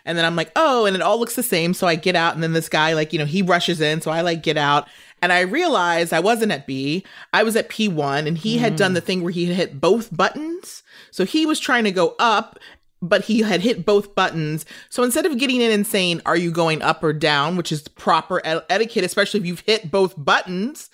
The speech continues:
Speaker 1: I get out, and then the door closes, and now I have to wait for him to go all the way up and then wait for it to come all the way down. And I was just like, "You know, I just don't like people who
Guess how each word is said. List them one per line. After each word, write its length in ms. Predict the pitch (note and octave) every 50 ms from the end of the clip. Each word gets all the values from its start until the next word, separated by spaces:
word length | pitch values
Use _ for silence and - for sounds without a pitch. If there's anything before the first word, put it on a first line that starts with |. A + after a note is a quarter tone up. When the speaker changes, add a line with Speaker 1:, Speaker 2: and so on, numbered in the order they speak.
| - - - - - - - - _ _ _ -
Speaker 1:
I 180 | G#3 A3+ B3+ A#3+
get 180 | A3 B3+ A#3
out, 400 | A#3 B3 B3 A3+ G#3+ G#3+ - -
and 100 | F#3+ G3+
then 60 | G#3
the 80 | G3+ F#3+
door 200 | F3+ G#3 G3+ G3
closes, 920 | - - - A#3+ A#3 A#3 B3 G3+ F3+ F3 E3 D#3+ D#3+ E3 E3 E3+ - - _ _ _ _ _ _ -
and 80 | F#3
now 140 | G3 F3+ F3+
I 80 | F#3 G3
have 120 | A3 G3 -
to 60 | G3+
wait 220 | F#3 F3+ F3+ -
for 80 | - G3
him 200 | F3+ A3+ C4+ C#4
to 40 | B3
go 140 | G#3 G3+ F3
all 360 | - E3+ E3+ E3+ F3 F3+ F#3
the 80 | F3+ F3+
way 180 | F3+ F3 F3
up 380 | E3+ F3 F#3 E3+ D#3+ E3 D#3+ - -
and 100 | E3 E3
then 120 | D#3+ D#3
wait 180 | E3 F3 F3 F3
for 160 | - - F3
it 80 | E3 E3+
to 80 | -
come 240 | - - F3+ D#3+ D#3
all 240 | D3+ D3+ D#3+ E3+ E3+
the 80 | F3+ F3+
way 200 | F3+ F3 E3+ E3+
down. 280 | F3 E3 D#3 D#3+ D#3+
And 100 | E3 D#3+
I 60 | E3
was 140 | E3+ F#3 -
just 180 | - A#3+ - -
like, 220 | C4 C4 - -
"You 40 | D#4+
know, 460 | D#4+ D#4 D#4 D#4 D4+ D4+ D4 D4+ D4+ - - - - - - - _
I 140 | - G#3+ G#3
just 260 | G3 A3+ B3+ B3 -
don't 220 | - B3+ B3+ A#3+ A3+
like 160 | G#3+ G#3 G#3+
people 240 | - F3+ E3 - F3
who 380 | D#3+ E3 D#3 D3+ C#3+ C#3 B2+